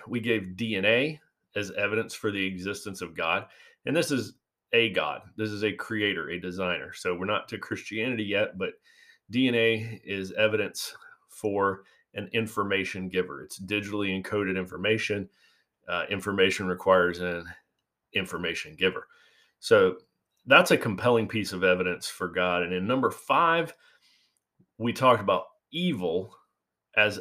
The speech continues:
evidence for God. And this is something that is never looked at this way. Um, evil is often discussed as evidence against the existence of God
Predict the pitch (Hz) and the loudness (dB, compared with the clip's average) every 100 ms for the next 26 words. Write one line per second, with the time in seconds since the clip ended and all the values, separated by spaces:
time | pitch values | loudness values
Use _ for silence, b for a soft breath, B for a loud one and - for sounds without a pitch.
0 | - 127 110 98 87 - 101 95 92 85 | 0 2 2 0 -4 -6 -4 0 0 0
1 | 87 113 113 107 127 110 104 95 90 87 | -2 -2 -2 -4 -2 -2 -4 0 -2 -2
2 | 92 104 120 147 143 110 104 92 90 85 | -6 -2 2 4 4 0 -2 -2 -4 -4
3 | 85 85 - 80 82 87 b b b b | -6 -12 -6 -4 -4 -6 b b b b
4 | b _ 95 92 85 87 b b b b | b _ -6 -4 -4 -8 b b b b
5 | _ 123 120 113 113 107 107 95 - 104 | _ 0 2 4 4 4 0 -8 -4 -2
6 | 104 101 104 - 101 92 92 b b b | 2 4 4 2 -2 -2 -4 b b b
7 | b _ - 101 - - - 107 101 - | b _ -6 -4 -4 -2 6 8 8 2
8 | - 92 92 90 90 90 95 - 101 98 | -6 -4 -2 -2 -4 -8 -10 -2 0 0
9 | 90 - 92 90 131 147 - 92 87 87 | -2 -2 -8 2 2 2 -2 -4 -4 -8
10 | 78 85 78 76 76 76 82 | -8 -12 -16 -14 -8 -4 -4